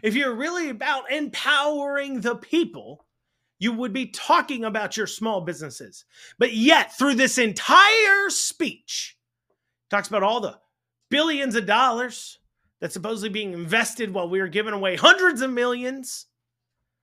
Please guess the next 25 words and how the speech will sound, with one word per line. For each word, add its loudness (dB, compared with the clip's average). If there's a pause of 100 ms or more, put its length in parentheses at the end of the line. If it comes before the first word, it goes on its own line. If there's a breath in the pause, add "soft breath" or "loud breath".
(300)
Talks 6
all 6
about 2 (380 soft breath)
business 0
leaders -2
and -8
we, -2
the -6
government, -2 (680)
the -6
legislature, -2
business 2
leaders. -4 (300 loud breath)
He -6
never 4
says 2
business 2
owner, 2
and 0
he -2
never 0
says 0
small 6
business -4
owner 0